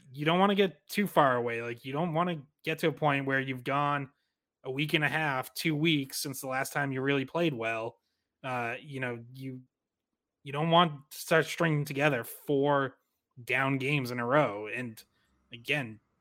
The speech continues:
they're gonna be facing another really desperate team on Thursday in the Winnipeg Jets. If you're not bringing it, that could be five. Like, it's,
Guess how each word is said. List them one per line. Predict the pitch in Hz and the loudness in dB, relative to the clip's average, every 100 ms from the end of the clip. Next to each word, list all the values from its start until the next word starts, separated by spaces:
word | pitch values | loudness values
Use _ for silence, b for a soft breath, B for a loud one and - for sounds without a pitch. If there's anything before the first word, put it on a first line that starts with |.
| _ | _
they're | 131 120 | -6 -4
gonna | 131 127 | -4 -4
be | 131 131 | -4 0
facing | 147 135 139 | 0 0 0
another | 131 143 131 | 4 4 4
really | 127 151 | 4 4
desperate | 143 143 156 143 | 4 -2 -4 -4
team | 165 147 120 | -4 -4 -4
on | 127 123 | -8 -2
Thursday | 139 139 131 110 | 0 0 -2 -6
in | 113 | -6
the | |
Winnipeg | 120 127 135 127 | -8 -8 -8 -8
Jets. | - 135 101 - - _ _ _ _ _ _ _ _ _ _ _ | -4 -2 -4 -8 -18 _ _ _ _ _ _ _ _ _ _ _
If | 127 - | -6 -4
you're | 139 | 4
not | 143 143 | 6 8
bringing | 143 170 151 | 8 8 8
it, | 143 139 | 6 4
that | 127 120 | 0 0
could | 156 | 0
be | 151 | -2
five. | 147 180 160 110 110 | 4 6 6 2 -4
Like, | 123 120 | -6 -4
it's, | 139 131 | -6 -6